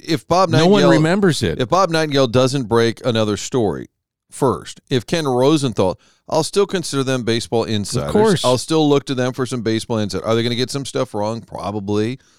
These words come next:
Speaker 1: But I'm not that worried about it. I wanted to say, uh, Ohtani to the Dodgers, Shohei on it, because he broke the <laughs> news. He,
Speaker 2: Yes.
Speaker 1: he posted that he was going to the Dodgers and thanked everybody with the Angels, and I wanted to say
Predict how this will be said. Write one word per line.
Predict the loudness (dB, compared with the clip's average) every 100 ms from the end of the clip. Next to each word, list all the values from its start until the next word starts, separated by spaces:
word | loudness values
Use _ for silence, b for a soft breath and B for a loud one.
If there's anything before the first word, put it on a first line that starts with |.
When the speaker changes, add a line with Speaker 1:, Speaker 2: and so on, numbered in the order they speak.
| b b b
Speaker 1:
But | -2
I'm | 0
not | 0 0
that | -2 0
worried | 0 0
about | 0 -2
it. | -2
I | 0
wanted | 2 2 0
to | -4
say, | -4 -2 0 0 -4 -8 _ _ _ _ _ _ _ _
uh, | -2 -2 -2
Ohtani | -4 -2 0 0 0 -2 -6 -8
to | -4
the | 0
Dodgers, | 2 2 0 -4 -6 -10 -16 _ _ _ _ _ _ _ -14
Shohei | -2 2 4 4 2
on | 2 0
it, | -2 -6 _
because | -2 0 2
he | 2 0
broke | 4 4 4
the | 2
<laughs> | 2 6
news. | 6 4 4
He, | 4
Speaker 2:
Yes. | 4 4 -2 -10 -2
Speaker 1:
he | 2 2
posted | 2 4 4 2 -2 2
that | 2
he | 2 2
was | 2 2
going | 2 2
to | 2
the | 0
Dodgers | 2 4 4 2 2
and | 0 0
thanked | 0 0 0
everybody | -2 0 0
with | 2
the | 0
Angels, | 0 0 0
and | 2
I | 0
wanted | 2 2 0
to |
say | -2 0 0 0